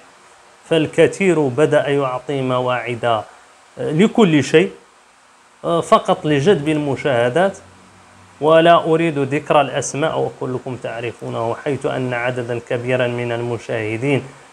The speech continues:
آه، يسألونني، آه، هل سيقع، آه، وبأي إثبات؟ أين إثباته، آه، ل-، ل-، لإعطاء مواعيد؟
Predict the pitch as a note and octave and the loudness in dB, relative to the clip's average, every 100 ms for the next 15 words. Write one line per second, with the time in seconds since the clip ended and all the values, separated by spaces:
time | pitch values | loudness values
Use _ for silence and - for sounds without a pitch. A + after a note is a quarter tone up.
0 | - _ - B2+ C3 C3 C3 D3 - - | -20 _ -8 -6 -4 -6 -4 -2 -2 2
1 | D#3 D3 D3 C#3 C3 B2 A#2+ A#2 A#2+ A#2 | 4 4 4 2 0 -2 -2 -4 -6 -12
2 | A#2 A#2+ A#2+ - _ _ _ _ _ - | -14 -18 -20 -20 _ _ _ _ _ -4
3 | B2 - - D3+ C3 C3 B2+ A2+ A#2 A#2 | -2 0 4 6 4 2 -2 0 -4 -6
4 | - _ _ _ _ - - - - E2+ | -14 _ _ _ _ -20 -18 -16 -14 -12
5 | - D#3+ E3 G3+ A#3+ A3+ A3+ F#3+ - C#3+ | -8 -2 2 4 4 2 2 0 0 4
6 | A3 D3+ - - F#3+ G3 E3+ - C#3+ G#3+ | 4 4 -2 -4 0 0 -2 -4 -2 0
7 | G3 D#3 D#3+ C3+ C3 - - - C#3 C3 | 0 0 0 -2 -8 -20 -20 -12 -10 -6
8 | E3 E3+ D#3 E3+ D#3 E3 E3 D3+ C#3+ - | -2 0 0 -2 0 0 2 0 0 4
9 | G#3 D3 - - - _ - D#3 F3 F3+ | 4 2 -6 -20 -20 _ -4 2 4 6
10 | F3 D3 G#3 G3+ | 4 4 4 2